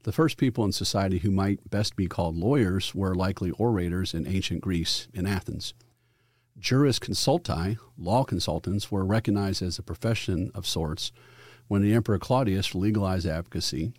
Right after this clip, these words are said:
allowing lawyers to practice openly and to charge fees.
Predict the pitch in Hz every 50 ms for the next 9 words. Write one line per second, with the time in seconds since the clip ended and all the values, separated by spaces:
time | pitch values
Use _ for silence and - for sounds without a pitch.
0 | _ _ _ - - - 92 95 95 92 92 85 85 87 85 87 90 87 - -
1 | - - 82 82 82 - - - - 78 76 - 82 69 76 80 85 78 87 92
2 | 98 101 - - - 120 113 - - 175 190 170 165 -